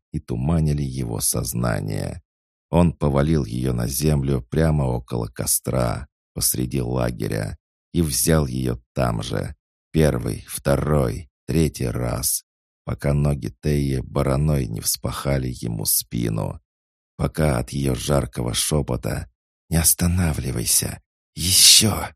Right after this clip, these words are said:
Сильнее!" не заложило левое ухо.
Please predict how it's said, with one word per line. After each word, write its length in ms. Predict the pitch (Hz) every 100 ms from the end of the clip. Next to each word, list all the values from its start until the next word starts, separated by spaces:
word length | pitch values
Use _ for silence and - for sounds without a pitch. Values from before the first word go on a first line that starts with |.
| _ -
Сильнее!" 1040 | - 98 107 113 113 98 78 64 58 - _ _ _
не 80 | 71
заложило 640 | 65 64 62 62 82 73
левое 540 | 65 58 62 57 55 - -
ухо. 580 | 53 50 - 50 50